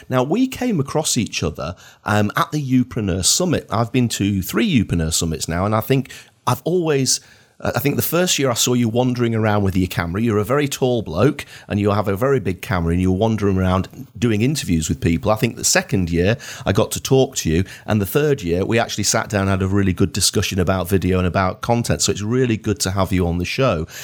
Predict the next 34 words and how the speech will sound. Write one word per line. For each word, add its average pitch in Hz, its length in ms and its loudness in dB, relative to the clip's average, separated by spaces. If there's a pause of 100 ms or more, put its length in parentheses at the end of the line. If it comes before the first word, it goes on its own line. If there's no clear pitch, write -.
(260)
Before 156 260 0
we 214 80 2
get 151 160 0
into 143 300 0
all 151 320 0
of 82 60 -2
that, 80 260 -6
though, 82 240 -2 (180)
give 180 140 -2
me 208 100 2
a 190 60 6
little 147 320 -2 (240)
bit 156 120 2
of 139 160 0
background 107 540 0
about 95 300 0
yourself, 101 480 0
David, 78 420 -2 (320)
where 127 180 2
you 135 140 0
came 113 260 -2
from, 107 180 -2
how 143 100 0
your 139 120 4
career 95 300 2
developed, 85 460 -2
and, 120 120 2
and 156 140 0
what 196 220 0
basically 175 500 0
makes 110 440 0
David 107 500 0
Kilkelly 101 500 2
tick. - 480 -2